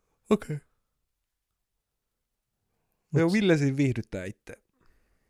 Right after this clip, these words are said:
Speaker 2: No sit niin sandboxissa vähän olikin, et ei siinä oikein ollut niinku muuta kuin se selviytyminen.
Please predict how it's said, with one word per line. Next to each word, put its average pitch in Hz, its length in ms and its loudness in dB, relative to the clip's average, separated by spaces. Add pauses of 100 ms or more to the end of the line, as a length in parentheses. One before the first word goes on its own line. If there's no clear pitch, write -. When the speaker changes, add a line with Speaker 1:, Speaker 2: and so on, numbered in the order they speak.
(160)
Speaker 2:
No 170 160 -4
sit 143 220 0
niin 123 160 4
sandboxissa 131 500 2
vähän 131 200 4
olikin, 113 280 2
et 107 100 -4
ei 110 120 0
siinä 117 220 -2
oikein 113 260 -6 (1000)
ollut 113 460 2
niinku 110 220 -2
muuta 117 180 2
kuin 110 80 -6
se 123 100 -8
selviytyminen. 113 960 2